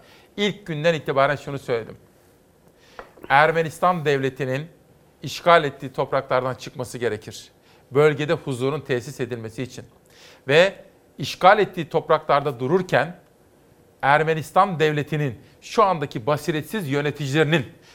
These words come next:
almış olduğu saldırgan tutum dünya tarafından böyle seyredilerek geçiştirilemez. Ermenistan devletinin liderleri, basiretsiz liderleri de bu gerçeği görmelidir diyorum.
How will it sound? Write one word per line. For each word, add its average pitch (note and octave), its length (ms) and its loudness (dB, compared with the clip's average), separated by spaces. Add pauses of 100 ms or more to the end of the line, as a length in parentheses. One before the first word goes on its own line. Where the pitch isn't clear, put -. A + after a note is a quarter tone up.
(160)
almış F3 380 6
olduğu D#3 280 -2
saldırgan D#3 640 4
tutum E3+ 320 -2 (360)
dünya D3+ 340 4
tarafından D3+ 540 0
böyle D#3 400 4 (360)
seyredilerek E3 840 2
geçiştirilemez. C#3 840 0 (380)
Ermenistan D3+ 640 2
devletinin C#3+ 560 -2 (420)
liderleri, D#3 680 4
basiretsiz D3 580 -2
liderleri C3 440 2
de F3+ 160 4 (240)
bu E3 100 2
gerçeği C#3 400 2
görmelidir C#3+ 540 0
diyorum. D#3 300 2